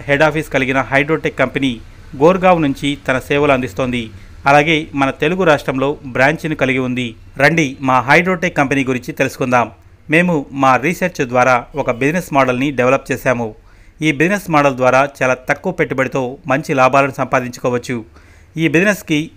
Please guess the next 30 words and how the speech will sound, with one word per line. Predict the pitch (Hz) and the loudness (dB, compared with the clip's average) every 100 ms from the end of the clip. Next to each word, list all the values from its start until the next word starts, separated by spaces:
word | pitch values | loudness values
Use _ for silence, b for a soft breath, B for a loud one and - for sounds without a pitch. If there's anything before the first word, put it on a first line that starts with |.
| 135 123 | -6 0
డిమాండ్ | 156 190 170 | 2 2 2
ఉంది | 143 139 131 | 0 2 2
అని | 127 127 | 0 -2
మేము | 123 117 | -4 -2
గ్యారంటీ | 117 135 147 139 | 2 2 0 -4
ఇస్తాము. | 120 135 120 110 - b b b - | -4 -2 -2 -6 -14 b b b 0
రండి, | 147 175 143 - 139 | 2 2 -2 -2 0
ఆ | 127 | 0
బిజినెస్ | 135 170 170 151 | 0 -4 -4 -2
కాన్సెప్ట్ | 139 143 120 127 | -2 -2 -6 -6
ఏంటో | 117 131 151 131 | -4 -6 -6 -8
ఇప్పుడు | 131 120 | -8 -6
తెలుసుకుందాం. | 127 - 127 123 120 - - - - - | -6 -6 0 0 0 -6 -20 -20 -18 -2
ఈ | 160 147 | -2 2
బిజినెస్ | 180 196 - - - - | 0 0 -4 -10 -20 0
వాటర్ | 139 170 185 | 4 4 4
బేస్డ్ | 160 156 151 127 | 2 2 0 0
హైడ్రోజన్ | 139 151 147 139 | 0 0 -2 -2
టెక్నాలజీ | 131 135 131 123 | -4 -2 -2 -2
పైన | 127 127 135 | -2 -2 -2
పనిచేస్తుంది. | 123 123 - 127 123 110 - b b b | -4 -6 -6 -4 -4 -6 -14 b b b
ఈ | 151 | -2
మిషన్లో | 151 151 202 175 156 - 131 | -2 -2 0 2 2 0 -2
వాటర్ | 123 143 143 147 | 2 2 2 0
మరియు | 127 131 - 131 | 0 -2 -2 0
కరెంటు | 135 143 123 | 2 0 0
ద్వారా | 123 127 113 - _ - | 2 2 0 -6 _ -2
హైడ్రోజన్ | 139 165 180 165 151 | 2 2 0 -2 -2
గ్యాస్ | 123 131 - | 0 -2 -2
తయారవుతుంది. | 135 127 127 120 127 120 | 2 4 2 0 -4 -4